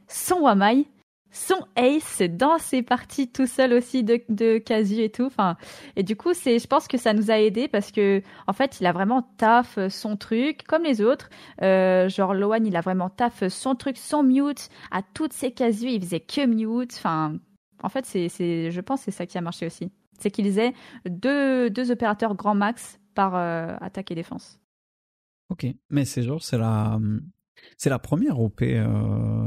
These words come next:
Speaker 2: de ce genre-là que, qui t'a été proposée ?
Speaker 1: Ah ouais.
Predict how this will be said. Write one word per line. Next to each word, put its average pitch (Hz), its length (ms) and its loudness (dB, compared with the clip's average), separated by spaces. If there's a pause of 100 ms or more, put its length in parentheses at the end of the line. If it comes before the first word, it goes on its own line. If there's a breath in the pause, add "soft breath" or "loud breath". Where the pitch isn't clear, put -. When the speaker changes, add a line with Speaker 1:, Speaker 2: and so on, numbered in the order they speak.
(140)
Speaker 2:
de 104 220 0
ce 95 80 -2
genre-là 104 240 0
que, 104 400 -2
qui - 120 -10
t'a 123 120 -2
été 110 180 -4
proposée ? 110 400 -4 (1300)
Speaker 1:
Ah 190 120 -2
ouais. 175 140 -2